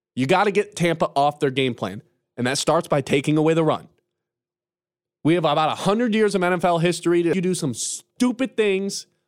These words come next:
like on fourth downs, decisions there, or if you're giving the ball away on turnovers, just, just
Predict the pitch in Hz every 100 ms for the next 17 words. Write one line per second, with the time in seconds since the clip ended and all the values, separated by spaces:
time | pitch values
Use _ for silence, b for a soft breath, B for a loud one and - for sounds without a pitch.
0 | _ 117 113 _ - 143 113 110 156 233
1 | 254 226 196 180 180 175 - _ _ _
2 | _ _ 120 - 170 202 233 - 202 202
3 | 196 196 - _ _ _ _ _ _ _
4 | _ _ _ _ 120 113 113 110 170 208
5 | 247 214 214 208 202 202 202 175 165 156
6 | 147 151 147 - 208 - 233 226